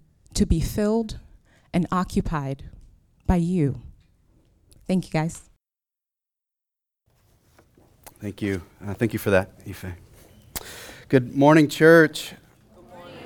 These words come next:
Speaker 2: Uh, my name is Matthew. I serve as one of the pastors here at Christ City Church. I'm really excited and honored,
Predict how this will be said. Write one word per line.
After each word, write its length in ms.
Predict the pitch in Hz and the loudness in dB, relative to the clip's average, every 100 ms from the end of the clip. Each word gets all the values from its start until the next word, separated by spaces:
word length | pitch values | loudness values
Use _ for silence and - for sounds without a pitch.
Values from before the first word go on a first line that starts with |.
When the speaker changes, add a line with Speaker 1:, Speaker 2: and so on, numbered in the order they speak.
| - - - | -20 -20 -8
Speaker 2:
Uh, 140 | 123 | -4
my 100 | 127 | 0
name 120 | 139 139 | 2 2
is 140 | 120 | 2
Matthew. 320 | 147 151 160 | 2 2 2
I 20 | |
serve 240 | 143 156 139 | 0 0 0
as 120 | 123 | 0
one 100 | 135 | -2
of 80 | 123 | -2
the 60 | |
pastors 520 | 120 131 127 - 139 139 | 0 2 2 0 -6 -2
here 300 | 131 135 135 | 0 2 0
at 380 | 117 117 117 - | -2 -2 -6 -4
Christ 280 | 131 120 | -2 -2
City 260 | - 117 117 | -2 -2 -4
Church. 420 | - 120 113 113 | -4 0 0 0
I'm 80 | 117 | -2
really 160 | 113 107 | 0 -2
excited 460 | - 120 117 127 | 0 2 2 2
and 100 | 117 | -2
honored, 420 | 117 117 120 113 | 2 2 2 -2